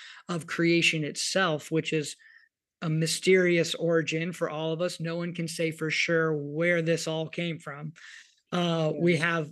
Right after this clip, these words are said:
Speaker 1: like, our own personal experiences and, um, connections
Speaker 2: Um,
Speaker 1: to that. But so
Speaker 2: Yeah.
Speaker 1: I, I totally agree with your point that, like, artists themselves, this was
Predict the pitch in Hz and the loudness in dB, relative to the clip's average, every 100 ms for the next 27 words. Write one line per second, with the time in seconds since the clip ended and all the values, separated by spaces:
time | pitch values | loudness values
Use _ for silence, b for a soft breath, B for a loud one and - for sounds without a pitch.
0 | - 165 - 165 175 170 165 - 170 160 | -6 -6 0 2 4 4 2 2 0 0
1 | 170 156 151 - - 160 160 170 165 156 | -2 -2 -4 -6 -4 0 0 0 -2 -2
2 | 156 156 - 151 143 143 _ 151 147 151 | -2 -2 -6 -8 -10 -16 _ -10 -8 -8
3 | 151 156 - 160 160 - 170 156 143 147 | -10 -8 -6 0 0 2 0 0 -4 -4
4 | 160 147 139 139 - _ B B B _ | -2 -2 -2 -4 -8 _ B B B _
5 | _ 170 165 - - 190 175 160 156 - | _ -2 -2 -2 2 4 4 0 -4 0
6 | 190 190 160 170 - 170 180 175 165 139 | 2 2 2 -2 -2 0 2 2 0 0
7 | 151 180 156 151 147 - 190 160 156 151 | 0 0 0 -4 -6 -4 -4 -4 -4 -6
8 | 147 - 170 185 165 - 147 - 196 170 | -8 -4 0 0 0 -4 -6 -2 0 0
9 | - 175 - 160 - | -4 -6 -2 -2 -4